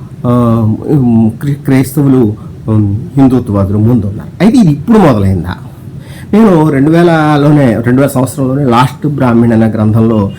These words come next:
ఈ విషయం చెప్పాను. అఖండ ఇజ్రాయెల్, అఖండ భారత్కి పోలికలు ఉన్నాయని, యూదు రాజ్యంలాగే ఓ హిందూ రాజ్యం కావాలని వీళ్ళు అంటున్నారని,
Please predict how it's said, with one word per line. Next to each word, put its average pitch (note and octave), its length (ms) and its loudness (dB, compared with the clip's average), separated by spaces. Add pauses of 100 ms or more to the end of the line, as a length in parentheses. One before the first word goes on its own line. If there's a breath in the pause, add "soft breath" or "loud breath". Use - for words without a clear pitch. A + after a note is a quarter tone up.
(180 loud breath)
ఈ B2+ 40 2
విషయం C3 400 2
చెప్పాను. - 340 -4 (500 loud breath)
అఖండ F3 360 0
ఇజ్రాయెల్, D#3 480 2
అఖండ C#3+ 540 2 (540 loud breath)
భారత్కి C#3 580 0
పోలికలు B2+ 480 0
ఉన్నాయని, G#2 540 -2 (460 loud breath)
యూదు F3 280 4
రాజ్యంలాగే D3 880 0
ఓ B2+ 40 -2
హిందూ D3+ 380 4
రాజ్యం B2 320 2
కావాలని A2+ 340 0
వీళ్ళు G#2 180 0
అంటున్నారని, A#2+ 640 -2